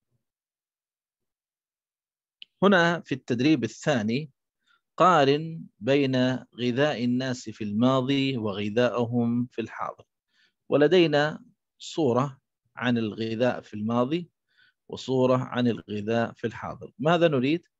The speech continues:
نريد أن نصف هذه الصورة في ثلاث جمل، وهذه أيضا في ثلاث جمل.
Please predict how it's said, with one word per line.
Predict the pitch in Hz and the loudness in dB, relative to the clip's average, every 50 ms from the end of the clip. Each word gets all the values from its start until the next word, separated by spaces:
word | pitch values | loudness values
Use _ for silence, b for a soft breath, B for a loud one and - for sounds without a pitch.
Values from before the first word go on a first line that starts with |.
| _ _ _ _ _ _ _ - | _ _ _ _ _ _ _ -6
نريد | 123 131 143 160 156 127 | -4 -2 0 0 0 0
أن | 127 95 107 117 113 | 0 0 0 -2 -2
نصف | 123 151 151 - 143 120 - | -2 -4 -4 -6 -8 -8 -4
هذه | 127 139 151 160 151 147 131 131 | -2 -2 0 0 -2 -4 -6 -6
الصورة | 123 - - - - 120 98 82 98 127 139 139 _ _ _ _ _ _ _ _ _ _ _ _ _ _ _ _ _ - | -8 -8 -10 -12 -10 -6 -4 -2 -2 -4 -4 -6 _ _ _ _ _ _ _ _ _ _ _ _ _ _ _ _ _ -8
في | - 107 104 | -4 -4 -2
ثلاث | - 110 98 98 104 104 113 120 - | -2 -2 -2 0 0 0 0 0 -2
جمل، | 117 113 131 135 135 139 139 135 117 - - _ _ _ _ _ _ _ _ _ _ _ _ _ _ _ _ _ _ _ _ _ _ _ - | -4 -2 -2 -2 -2 -2 -2 -2 -4 -4 -6 _ _ _ _ _ _ _ _ _ _ _ _ _ _ _ _ _ _ _ _ _ _ _ -10
وهذه | 104 101 95 117 117 123 127 120 123 117 117 90 78 | -8 -6 -2 0 2 2 2 2 2 0 0 0 0
أيضا | 117 127 120 107 123 135 131 | 0 0 0 0 -2 -4 -4
في | 123 - - 95 | -6 -10 -14 -12
ثلاث | - - 90 90 101 110 110 110 107 107 - | -8 -6 -4 -4 -2 0 0 0 0 -2 -4
جمل. | 98 98 101 95 98 101 - - | -6 -6 -4 -6 -6 -8 -12 -14